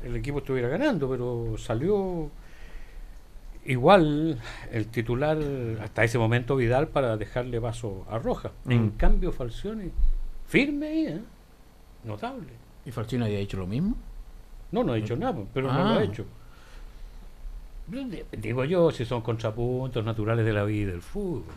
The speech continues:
Speaker 1: nomás.
Speaker 3: No
Speaker 2: ¿Tiene
Speaker 3: sé,
Speaker 2: que
Speaker 3: no
Speaker 2: jugar
Speaker 3: creo.
Speaker 2: Toselli o está bien que siga Constanzo en la U C? Pregunta Igor Ochoa, Pato Muñoz,
Speaker 3: Sí, este,
Speaker 2: Edgardo.
Speaker 3: pregunta que ni,
Speaker 2: Pero
Speaker 3: ni, ni la reina hace esa
Speaker 2: <laughs> pero, pero
Speaker 3: pregunta
Speaker 2: son
Speaker 3: a
Speaker 2: preguntas,
Speaker 3: Falcioni.
Speaker 2: son preguntas de fútbol, Igor,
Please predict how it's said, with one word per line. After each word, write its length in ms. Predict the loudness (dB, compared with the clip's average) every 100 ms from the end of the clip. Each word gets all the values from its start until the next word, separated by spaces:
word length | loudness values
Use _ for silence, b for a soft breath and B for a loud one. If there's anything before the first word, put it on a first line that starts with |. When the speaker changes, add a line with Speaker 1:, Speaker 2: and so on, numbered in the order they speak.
| -16
Speaker 1:
nomás. 160 | -16 -16 -16 -18 -18 -18 -16 -16 -18 -20 -18 -8
Speaker 3:
No 80 | 4
Speaker 2:
¿Tiene 180 | 6 6
Speaker 3:
sé, 40 |
Speaker 2:
que 60 | 4
Speaker 3:
no 60 |
Speaker 2:
jugar 220 | 6 4 4
Speaker 3:
creo. 120 | 2
Speaker 2:
Toselli 360 | 4 4 4
o 80 | 0
está 160 | 2 2
bien 180 | 2 0
que 100 | -2
siga 300 | 0 0 2
Constanzo 840 | 2 2 2 0 0 0 -4 -6 -4
en 160 | -2 -2
la 60 |
U 60 | -2
C? 240 | -2 -4 -4 -10 -10 -12 -12 -10 -10 -10 -12 -12 -12 -14 -12 -2
Pregunta 480 | 2 4 4 4 2
Igor 160 | 4
Ochoa, 320 | 2 0 0 2
Pato 180 | 0 -2
Muñoz, 440 | -2 -2 -4 -8 -14 -14
Speaker 3:
Sí, 80 | -14
este, 220 | -14 -14 -10
Speaker 2:
Edgardo. 380 | -6 -2 -2 -2
Speaker 3:
pregunta 300 | -6 -10 -12 -14
que 520 | -14 -14 -14 -10 -2
ni, 80 | 0
Speaker 2:
Pero 180 | 2
Speaker 3:
ni, 300 | 2 0 -4 -4
ni 140 | 0 4
la 120 | 6
reina 380 | 6 6 6 6
hace 100 | 6
esa 100 | 8
Speaker 2:
<laughs> 20 |
pero, 100 | 8
pero 40 | 8
Speaker 3:
pregunta 260 | 8 8
Speaker 2:
son 80 | 6
Speaker 3:
a 40 | 8
Speaker 2:
preguntas, 360 | 8 8 10
Speaker 3:
Falcioni. 220 | 8 6 -2
Speaker 2:
son 180 | 0
preguntas 340 | 4 4 6 6
de 80 | 6
fútbol, 460 | 6 6 6 4
Igor, 240 | 4 4